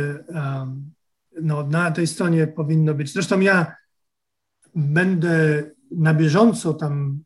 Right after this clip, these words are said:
uaktywniał, nie? Czyli dodawał różne informacje. E, tak, tam będą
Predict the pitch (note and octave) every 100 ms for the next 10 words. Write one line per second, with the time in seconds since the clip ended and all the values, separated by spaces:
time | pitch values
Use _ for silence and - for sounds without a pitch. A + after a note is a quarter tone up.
0 | _ - E3+ D#3+ - E3+ D#3 C#3 D#3 E3+
1 | D3+ C3 D3+ E3+ F#3 D#3+ D3 D3 D3 D3+
2 | D3 C#3 D3 D#3 E3+ - D3+ C#3 _ _
3 | _ _ _ _ - D3+ D#3+ C#3 D#3 E3+
4 | D#3+ D3+ E3 D#3+ D3+